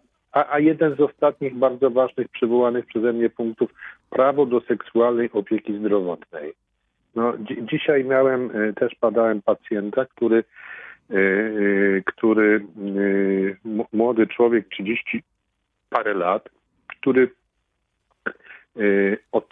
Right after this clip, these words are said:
piętnastu lat, e, cierpi na dysfunkcję seksualną, dysfunkcję wzwodu i on tego nigdy nie leczył. E, tam coś mu wychodziło, nie wychodziło, teraz ma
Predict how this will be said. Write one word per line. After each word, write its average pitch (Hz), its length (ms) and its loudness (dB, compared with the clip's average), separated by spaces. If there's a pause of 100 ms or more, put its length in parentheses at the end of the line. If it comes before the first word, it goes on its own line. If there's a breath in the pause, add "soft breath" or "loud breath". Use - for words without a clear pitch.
(160)
piętnastu 123 600 0
lat, 110 200 2 (240)
e, 98 60 -2
cierpi 110 460 -2
na 101 300 -2
dysfunkcję 104 580 -4
seksualną, 104 500 -4 (340 loud breath)
dysfunkcję 101 540 -2
wzwodu 95 640 -2 (500 loud breath)
i 123 200 -4
on 135 300 -2
tego 139 420 2
nigdy 131 400 -2
nie 127 160 0
leczył. 123 640 2 (460)
E, 120 40 -12 (140)
tam 139 220 -2
coś - 240 0
mu 123 100 2
wychodziło, 120 540 2
nie 113 120 0
wychodziło, 110 480 0
teraz 104 260 -2
ma 104 160 -4